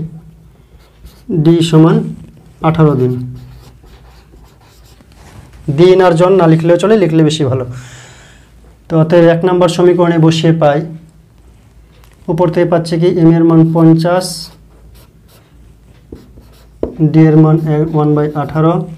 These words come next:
বজ্রগ্রহণ করলে K is equal to পঞ্চাশ into আঠারো। গুণ করার দরকার নেই, এই মানটাকে আমরা এক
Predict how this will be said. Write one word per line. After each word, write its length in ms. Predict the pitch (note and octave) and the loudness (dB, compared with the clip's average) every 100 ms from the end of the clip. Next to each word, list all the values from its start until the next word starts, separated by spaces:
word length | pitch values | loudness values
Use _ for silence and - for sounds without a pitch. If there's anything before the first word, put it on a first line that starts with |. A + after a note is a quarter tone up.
| - _ _ _ _ _ - - - D#3+ | -20 _ _ _ _ _ -20 -20 -10 -2
বজ্রগ্রহণ 480 | D#3 D#3 D#3+ D#3+ D#3 D#3 | 2 4 4 4 2 2
করলে 220 | D#3 D3+ D3+ - | 0 0 0 -2
K 20 | D#3+ D#3+ D#3 | 0 0 -2
is 100 | C#3+ D3 | -4 -2
equal 260 | D3+ D3+ D3 | 0 0 0
to 80 | D3+ D3 - - - _ - _ _ _ - - - | -4 -4 -10 -18 -20 _ -20 _ _ _ -20 -20 -6
পঞ্চাশ 520 | D3+ D3+ D3 E3 E3 E3 D3+ | -2 -2 -4 -4 -4 -4 -6
into 240 | D3 F#3+ - E3 | -6 -8 -10 -10
আঠারো। 300 | C3+ D3+ - - - - - - - F3 | -12 -12 -14 -18 -20 -20 -20 -20 -4 0
গুণ 120 | F3+ | 2
করার 160 | F#3 F3 | 2 2
দরকার 200 | E3+ E3 D#3+ | 2 2 2
নেই, 80 | A3+ - - - - - F3+ | 0 -4 -14 -20 -20 -2 2
এই 60 | F3 | 4
মানটাকে 260 | F3 E3 F3 | 4 2 2
আমরা 100 | F3 | 2
এক 60 | E3+ | 2